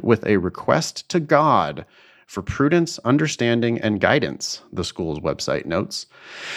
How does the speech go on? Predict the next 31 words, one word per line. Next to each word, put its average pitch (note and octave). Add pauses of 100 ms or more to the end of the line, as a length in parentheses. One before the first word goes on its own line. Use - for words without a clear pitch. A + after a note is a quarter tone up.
(180)
"Many G#3
of F3
Pepperdine's G#2
professors C3+
and B2
administrators A2+
take A2
the -
time A2+
to G#2+
spiritually E3+
encourage A#2+
and G#2+
pray F3+
with E3
students G#2
and G#2+
others G2+
who G2+
need G#2
the G#2
care C#3+
that A2
those A#2+
who A2+
profess -
faith A2+
are F#2
called A#2
to B2
give. C#2+